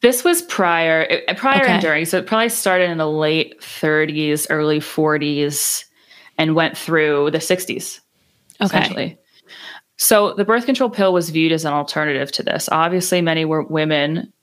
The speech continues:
Speaker 1: especially women who were in poverty at the time, were not wanting to be sterilized, but also not wanting to have any more kids. So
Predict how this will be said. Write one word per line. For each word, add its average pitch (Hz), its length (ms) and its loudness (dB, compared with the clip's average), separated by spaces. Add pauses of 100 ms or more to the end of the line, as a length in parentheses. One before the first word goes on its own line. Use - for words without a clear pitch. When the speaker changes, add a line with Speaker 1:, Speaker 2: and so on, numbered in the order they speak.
Speaker 1:
especially 156 280 -2
women 151 240 -2
who 156 80 -2
were 147 100 -2
in 143 120 -4
poverty 170 340 0
at 156 80 0
the 156 60 -10
time, 151 260 -2
were 143 480 0
not 151 260 0
wanting 202 200 2
to 196 80 -2
be 175 80 2
sterilized, 165 540 2
but - 120 -6
also 214 240 0
not 202 140 2
wanting 196 160 0
to 196 80 -2
have 175 100 0
any 170 140 -2
more 160 100 0
kids. - 320 -4
So 175 320 2